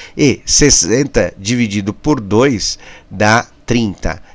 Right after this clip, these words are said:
Então ele tem trinta acionamentos em um dia, tá? Então a gente já calculou aí pelas informações que deu. Agora fica fácil, né? Quanto M L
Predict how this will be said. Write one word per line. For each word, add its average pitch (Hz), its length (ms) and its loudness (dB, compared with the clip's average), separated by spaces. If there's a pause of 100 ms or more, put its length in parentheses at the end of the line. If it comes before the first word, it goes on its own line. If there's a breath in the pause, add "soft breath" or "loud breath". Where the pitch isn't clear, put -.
Então 107 340 0
ele 117 140 0
tem 117 300 0
trinta 147 600 -2
acionamentos 123 1040 0
em 120 200 0
um 175 160 0
dia, 104 400 -2 (140)
tá? 127 340 0
Então 120 380 -2
a - 20 -8
gente 113 200 -8
já 120 100 -4
calculou 113 480 -2
aí 104 180 2
pelas 113 320 -2
informações 117 680 -2
que - 140 -8
deu. 98 220 -6 (420 loud breath)
Agora 170 580 6
fica - 320 -8
fácil, 143 460 0
né? 120 120 2
Quanto 143 640 -2 (180)
M 123 360 2
L 110 400 4